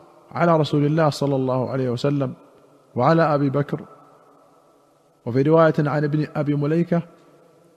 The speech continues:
قال: "استأذن ابن عباس على عائشة قبيل موتها وهي مغلوبة، فقالت: 'أخشى أن يثني علي'، فقيل: 'ابن عم رسول الله صلى الله عليه وسلم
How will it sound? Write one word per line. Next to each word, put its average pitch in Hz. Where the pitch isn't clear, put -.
قال: 165
"استأذن 170
ابن 156
عباس 156
على 151
عائشة 156
قبيل 147
موتها 147
وهي 143
مغلوبة، 143
فقالت: 175
'أخشى 175
أن 156
يثني 151
علي'، 139
فقيل: 180
'ابن 151
عم 147
رسول 147
الله 139
صلى 139
الله 147
عليه 135
وسلم 135